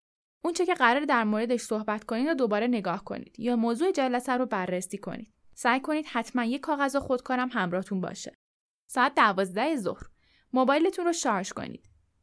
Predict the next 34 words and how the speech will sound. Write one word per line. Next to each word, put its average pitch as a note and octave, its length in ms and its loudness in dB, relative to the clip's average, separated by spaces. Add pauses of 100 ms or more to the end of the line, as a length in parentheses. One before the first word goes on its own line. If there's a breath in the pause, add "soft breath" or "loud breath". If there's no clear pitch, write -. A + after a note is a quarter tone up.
(280)
شاید G4 280 -4
به D4+ 80 2
نظرتون B3+ 560 0
این E4 140 -2
موضوع A#3+ 360 0
مهمی A#3 440 0
نباشه، G3 540 -2 (240)
اما C#4 200 0
در A3 220 0
طول C#4 260 -4
روز G#3+ 340 -4
و A#3 100 2
زمانی B3 300 0
که E4 120 -4
بخشی D#4 300 0
از D4 120 -4
کارهاتون A#3+ 420 -2
رو G#3 120 -2
قراره G3+ 240 -2
با G3+ 160 2
موبایل G#3+ 420 0
انجام G3 380 -4
بدین، A3+ 380 -2 (280 loud breath)
نداشتن A3 500 -2
باتری A#3+ 420 0
کافی A3+ 320 -4
کلافتون F#3 640 -2
می‌کنه. - 340 -10 (540)
ساعت F4+ 260 2
دوازده G3 420 2
و E3+ 120 -2
نیم. G#3 180 -10 (580)
وقت D#4+ 300 0
ناهاره. G3 460 0